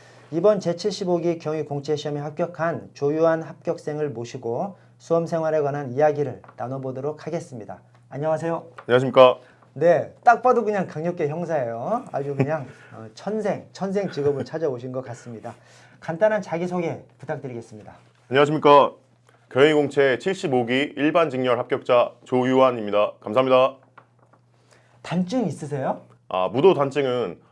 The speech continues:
Speaker 2: 어린 시절에 태권도 이단을 따놔서 도움이 되었던 것 같습니다. 제가 경험해보니 면접 때 대부분의 학생이, 어, 무도 단증 가산점 때문에 걱정하는 것을 많이 보았고,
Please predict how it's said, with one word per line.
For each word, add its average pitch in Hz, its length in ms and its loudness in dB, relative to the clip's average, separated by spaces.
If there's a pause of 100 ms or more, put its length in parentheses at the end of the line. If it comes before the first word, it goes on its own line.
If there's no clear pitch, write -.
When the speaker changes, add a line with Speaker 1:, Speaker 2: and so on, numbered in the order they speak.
Speaker 2:
어린 143 260 4
시절에 135 320 0
태권도 160 520 -2
이단을 110 640 -2 (280)
따놔서 120 640 0
도움이 135 280 0
되었던 110 280 0
것 104 80 -2
같습니다. 87 500 -8 (340)
제가 123 220 2
경험해보니 123 720 0
면접 113 360 -2
때 104 300 -2 (280)
대부분의 151 460 -2
학생이, 117 600 -6 (260)
어, 78 160 -12
무도 117 240 0
단증 120 360 -4
가산점 131 460 -6
때문에 104 280 -4
걱정하는 117 480 -6
것을 98 240 -6
많이 98 240 -4
보았고, 95 540 -6